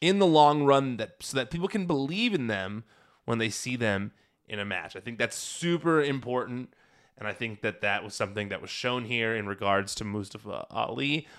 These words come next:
Hopefully we continue to see more of him on the show. I wouldn't mind a full program here, but I'm wondering where this is gonna go, you know, next week. So later in the show, we find out that Lashley versus Rollins is gonna be a match next week on Raw for the premiere,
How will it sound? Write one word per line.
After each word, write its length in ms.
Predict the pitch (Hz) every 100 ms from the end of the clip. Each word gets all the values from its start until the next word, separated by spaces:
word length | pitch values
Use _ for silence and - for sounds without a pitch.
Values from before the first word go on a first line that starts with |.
| -
Hopefully 380 | - 294 294 294
we 100 | 277
continue 320 | 247 226 233
to 60 | 214
see 120 | 226
more 220 | 196 202
of 80 | 214
him 100 | 147
on 80 | 113
the 80 | 107
show. 300 | 117 92 -
I 180 | - 185
wouldn't 400 | 220 233 254 285
mind 500 | 185 185 220 240 233
a 100 | 202
full 200 | 175 202
program 520 | 175 160 190 247 247
here, 460 | 233 247 262 269 269 - - - _ _ _ -
but 100 | 262
I'm 160 | 302 294
wondering 380 | 370 392 381
where 180 | 311 285
this 120 | 262
is 120 | 247 226
gonna 180 | 240
go, 200 | 180 180
you 100 | 175
know, 140 | 160 147
next 320 | 151 175 -
week. 260 | 165 160 -
So 360 | 160 135 123 143 _ -
later 300 | 143 165 160
in 60 | 151
the 60 |
show, 220 | 135 147
we 120 | 135 135
find 260 | 135 127
out 220 | 107 104
that 180 | 113 101 - _ _ _ _ _ _ _ -
Lashley 560 | 127 120 123 - 117 107
versus 260 | 104 104
Rollins 500 | 107 107 104 104 101
is 100 | 104
gonna 160 | 117 107
be 100 | 110
a 60 | 107
match 340 | 107 107 -
next 300 | 107 101 -
week 180 | 113 107
on 200 | 101 101
Raw 300 | 113 110 110
for 120 | 113
the 100 | 101
premiere, 480 | 113 139 170 175